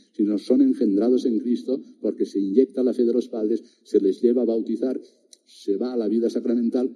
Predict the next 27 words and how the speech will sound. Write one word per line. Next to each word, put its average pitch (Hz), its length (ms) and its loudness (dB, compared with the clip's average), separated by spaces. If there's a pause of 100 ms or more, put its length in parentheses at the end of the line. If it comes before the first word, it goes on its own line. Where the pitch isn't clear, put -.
(140)
para - 160 -12
que - 100 -10
renazcan 120 720 -2
en 98 100 2
Cristo 120 320 0
y 127 40 4
sean 113 260 0 (200)
como 92 220 -8
hombres 104 300 -2
nuevos 104 320 -4
que 92 80 -2
viven 92 240 -2
la 85 100 -4
fe 82 140 -16
cristiana. - 440 -12 (280)
Reconstrucción, 131 1040 0
reedificación 98 580 -4
de 123 60 0
la 90 80 -4
familia - 280 -14
cristiana. - 340 -18 (240)
Y 147 80 4
tercero, 139 520 4 (320)
esto - 280 4
no 311 120 8
se 113 220 0
hace 98 460 -2